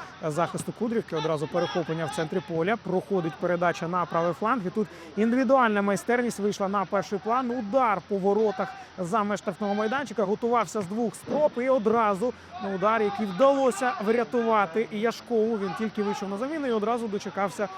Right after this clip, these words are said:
свого першого сейву. Момент номер два. Е, буквально через дві хвилини для Тренчина проходить розрізна передача далі.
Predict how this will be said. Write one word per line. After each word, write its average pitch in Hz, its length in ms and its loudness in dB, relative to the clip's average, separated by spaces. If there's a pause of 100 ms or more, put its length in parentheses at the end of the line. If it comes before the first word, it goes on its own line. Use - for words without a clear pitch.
(160)
свого 196 300 0
першого 180 480 -4
сейву. 165 380 -4 (380)
Момент 247 440 0
номер 285 300 4
два. 233 400 4
Е, - 260 -10 (840)
буквально 240 420 2
через 208 220 -2
дві 196 160 -2
хвилини 233 460 -2
для 185 180 0
Тренчина 202 580 0
проходить 180 480 -4
розрізна 180 400 -2
передача 175 500 -2
далі. 185 360 4